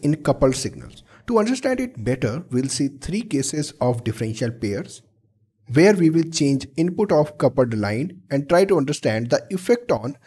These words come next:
signal received. Let's see the first case. Here we have two signal lines,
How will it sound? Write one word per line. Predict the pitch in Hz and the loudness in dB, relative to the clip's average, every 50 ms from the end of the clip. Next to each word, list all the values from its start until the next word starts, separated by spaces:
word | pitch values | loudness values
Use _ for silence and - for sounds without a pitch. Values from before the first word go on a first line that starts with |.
| _ _ _ | _ _ _
signal | - - - 175 147 139 143 143 139 127 | -6 0 2 2 2 2 2 2 0 0
received. | 113 101 - - 87 80 - _ - - _ _ _ _ _ _ _ _ _ _ _ _ _ - | -2 -4 -6 -8 -10 -12 -16 _ -20 -20 _ _ _ _ _ _ _ _ _ _ _ _ _ 0
Let's | 131 175 226 - | 2 2 2 0
see | - 226 | -2 -4
the | 220 240 233 | -4 -4 -4
first | - - 165 175 - - - | -2 -2 -2 -2 -2 -4 -6
case. | - 123 110 143 185 - - _ _ _ | -4 -4 -4 -4 -6 -10 -16 _ _ _
Here | - - 151 170 180 160 | 0 2 4 4 4 4
we | 160 160 | 2 0
have | 151 156 151 165 - - - - | 2 2 2 0 -2 -6 -10 -6
two | 214 226 220 | -4 -4 -4
signal | - - 160 151 147 160 165 165 | -2 -4 -4 -4 -2 -2 -2 0
lines, | 147 127 117 113 101 104 117 104 - - | 0 0 -2 -2 -4 -4 -6 -8 -10 -14